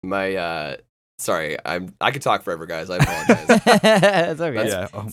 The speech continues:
Speaker 1: that's why I do a podcast. It's
Speaker 3: Yeah,
Speaker 1: a good,
Speaker 3: exactly.
Speaker 2: Yeah,
Speaker 1: <laughs> good
Speaker 3: Yeah.
Speaker 1: excuse to talk.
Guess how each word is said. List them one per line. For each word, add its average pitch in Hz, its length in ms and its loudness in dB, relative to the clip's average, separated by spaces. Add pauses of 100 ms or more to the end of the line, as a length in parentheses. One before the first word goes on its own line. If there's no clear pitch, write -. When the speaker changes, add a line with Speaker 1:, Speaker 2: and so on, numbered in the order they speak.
(120)
Speaker 1:
that's 117 160 -6
why 147 160 2
I 131 40 4
do 127 100 0
a 110 60 -2
podcast. 98 580 -4
It's 90 140 -14
Speaker 3:
Yeah, 117 280 6
Speaker 1:
a 101 60 0
good, 104 80 -2 (300)
Speaker 3:
exactly. - 360 6
Speaker 2:
Yeah, - 100 -2
Speaker 1:
<laughs> 202 80 -2
good - 180 4
Speaker 3:
Yeah. 92 140 4
Speaker 1:
excuse 127 240 -4
to 113 160 -6
talk. 101 360 -2